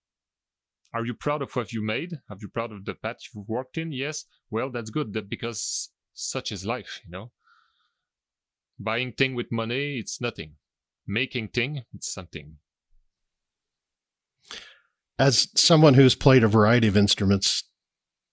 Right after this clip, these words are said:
Speaker 2: stringed, fretted, also bagpipes, uh, and having done business with probably three or four different bagpipe makers in my life,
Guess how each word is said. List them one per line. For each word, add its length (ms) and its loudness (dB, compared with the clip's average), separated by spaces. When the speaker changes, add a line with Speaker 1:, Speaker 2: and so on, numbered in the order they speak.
Speaker 2:
stringed, 540 4
fretted, 580 0
also 560 2
bagpipes, 560 -2
uh, 400 2
and 160 0
having 520 2
done 220 4
business 420 4
with 340 0
probably 320 4
three 200 2
or 60 4
four 360 4
different 440 0
bagpipe 440 0
makers 500 -6
in 100 -2
my 140 -2
life, 300 -6